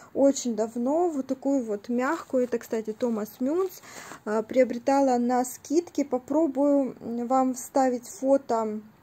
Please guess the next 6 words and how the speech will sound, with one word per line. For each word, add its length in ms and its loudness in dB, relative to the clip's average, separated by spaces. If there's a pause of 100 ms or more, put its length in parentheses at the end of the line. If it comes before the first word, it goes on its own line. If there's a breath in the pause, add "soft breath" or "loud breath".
(520)
как 180 -2
она 160 0
выглядела 560 -4
на 340 -4
экране, 800 -2 (840 loud breath)
а, 440 0